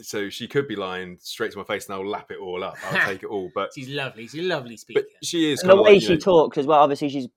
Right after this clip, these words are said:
Speaker 3: quite broken English. She's not from England, so it makes you feel like she's more removed than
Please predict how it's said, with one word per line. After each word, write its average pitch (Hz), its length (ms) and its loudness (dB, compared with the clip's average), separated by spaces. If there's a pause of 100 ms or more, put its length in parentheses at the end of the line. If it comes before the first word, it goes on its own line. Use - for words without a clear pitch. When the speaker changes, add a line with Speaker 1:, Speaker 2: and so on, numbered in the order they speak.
(500)
Speaker 3:
quite 151 240 0
broken 151 400 4
English. 135 380 0
She's 120 140 -6
not 135 180 -4
from 143 120 -4
England, 120 420 -2
so 127 120 -4
it 123 80 0
makes 143 240 -2
you 139 80 -4
feel 139 240 -2
like 131 220 0
she's 139 280 -6
more 143 380 -2 (840)
removed 151 640 6 (100)
than 135 420 4